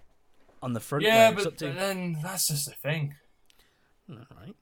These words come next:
Speaker 2: That's just more thing. Like, even with movies, and, like, but that's one, one of the main reasons why I started u-, using, uh, Letterboxd was that it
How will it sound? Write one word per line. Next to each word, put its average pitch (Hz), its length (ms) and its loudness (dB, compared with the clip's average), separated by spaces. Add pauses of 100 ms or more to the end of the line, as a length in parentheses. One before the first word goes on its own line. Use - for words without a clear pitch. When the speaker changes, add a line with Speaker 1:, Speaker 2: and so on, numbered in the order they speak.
Speaker 2:
That's 180 180 -4
just - 140 -6
more 117 260 -8
thing. 160 260 -6
Like, 147 200 -4
even 226 200 -4
with 175 100 -2
movies, 180 380 0
and, 139 240 -4
like, 131 180 -4
but 120 120 -16 (240)
that's 165 220 -2
one, 175 140 -8
one 185 100 -6
of 180 60 -8
the 175 80 -4
main 165 80 -4
reasons 143 300 -8
why 135 80 -2
I 117 40 -4
started 120 280 -4
u-, 120 80 -20 (120)
using, 123 380 -10
uh, 110 240 -8 (180)
Letterboxd 143 600 -6 (380)
was 110 420 -8 (220)
that 113 180 -6
it 120 140 -10